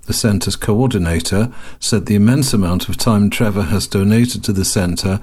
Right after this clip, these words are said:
has helped ensure its success today.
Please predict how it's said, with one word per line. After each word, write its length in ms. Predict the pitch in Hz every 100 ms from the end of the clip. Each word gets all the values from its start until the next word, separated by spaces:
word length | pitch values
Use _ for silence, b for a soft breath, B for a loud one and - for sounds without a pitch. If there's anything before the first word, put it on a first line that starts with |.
| B B B -
has 180 | 113
helped 360 | - 135 131 -
ensure 720 | - 110 104 - 101 98 -
its 320 | 101 92 - -
success 640 | - 120 - - 92 95 -
today. 560 | 117 87 78 - -